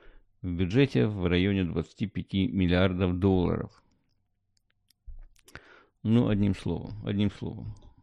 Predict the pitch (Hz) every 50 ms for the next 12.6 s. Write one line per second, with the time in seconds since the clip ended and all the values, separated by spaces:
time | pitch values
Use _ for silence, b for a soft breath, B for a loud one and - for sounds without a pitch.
0 | _ _ _ _ _ - - - - - - - b b b b b b 107 104
1 | 113 117 110 101 104 107 101 101 101 123 156 151 - 127 - - 113 175 180 -
2 | 151 - - 98 95 92 90 82 85 87 - 82 82 - - - - - 127 -
3 | - _ - - - - - _ b b b b b b b b b b b b
4 | b b b b b b b b b b b b b b b b b b _ -
5 | - - 139 156 165 165 160 - 131 131 120 101 - - - 139 139 135 117 -
6 | 123 104 113 117 123 117 117 - - 123 113 110 113 117 135 143 147 120 - 143
7 | 147 135 131 123 131 135 135 170 185 160 156 131 127 127 120 117 120 117 113 -
8 | 110 104 - - - 127 117 113 107 95 b b b b b b b b b b
9 | b _ - - - 120 117 117 117 113 107 113 113 113 113 113 113 110 110 107
10 | 101 92 87 82 - - - - - _ _ _ _ _ _ _ _ _ - 120
11 | 127 139 160 202 233 254 - _ _ - 277 254 254 247 - _ - 202 165 160
12 | 160 175 175 160 147 156 175 190 190 156 -